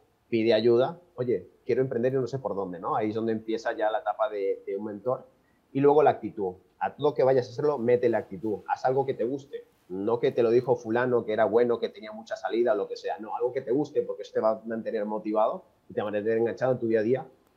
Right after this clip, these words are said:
porque golpes y dolores de cabeza tenemos todos los emprendedores. Y cuando es algo que te está gustando, vas a seguir, aparte, eh,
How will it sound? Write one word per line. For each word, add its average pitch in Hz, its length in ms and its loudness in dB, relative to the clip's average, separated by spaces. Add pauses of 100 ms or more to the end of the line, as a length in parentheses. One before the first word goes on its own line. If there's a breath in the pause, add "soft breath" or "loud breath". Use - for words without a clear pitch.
(100)
porque 101 260 -2
golpes 123 480 8
y 101 40 0
dolores 101 280 0
de 101 80 -8
cabeza 113 340 2
tenemos 107 360 -4
todos 101 120 -2
los 98 100 -4
emprendedores. - 560 -20 (160)
Y - 60 -18
cuando 87 240 -4
es 98 100 -2
algo 113 180 6
que 107 80 0
te - 60 -14
está - 140 0
gustando, 120 500 0
vas 113 260 2
a 113 40 -6
seguir, 110 440 -2
aparte, 101 540 -2
eh, 85 380 -4